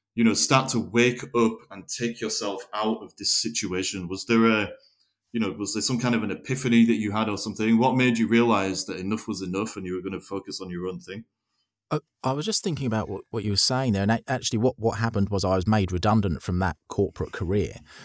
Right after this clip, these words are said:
Speaker 2: Um,
Speaker 1: <laughs>
Speaker 2: but I, but I remember kind of thinking, "Oh my God," it, it, you know, I've been m-, made redundant a couple of times before that too. I was thinking,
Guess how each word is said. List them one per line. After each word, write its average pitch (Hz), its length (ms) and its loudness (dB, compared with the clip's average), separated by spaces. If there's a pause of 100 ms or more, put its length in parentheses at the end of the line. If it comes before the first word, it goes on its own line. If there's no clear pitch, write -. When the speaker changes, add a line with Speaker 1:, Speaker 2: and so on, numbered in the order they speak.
(280)
Speaker 2:
Um, 107 260 6 (140)
Speaker 1:
<laughs> - 140 -20
Speaker 2:
but 117 80 0
I, 127 100 6
but 123 140 2
I 120 100 4
remember 131 720 2 (300)
kind 185 300 0
of 143 80 -2
thinking, 110 600 2 (800)
"Oh 113 80 2
my 110 140 6
God," 98 240 2
it, 85 80 -4
it, 101 260 -6 (100)
you 104 60 2
know, 87 100 2
I've 92 100 2
been 90 220 2
m-, 80 60 -8 (100)
made 90 220 2
redundant 87 320 0
a 92 40 -8
couple 95 220 -2
of 87 60 0
times 90 300 0
before 123 340 0
that - 200 -4
too. - 140 -4
I 87 40 -2
was 80 120 -2
thinking, 90 400 -2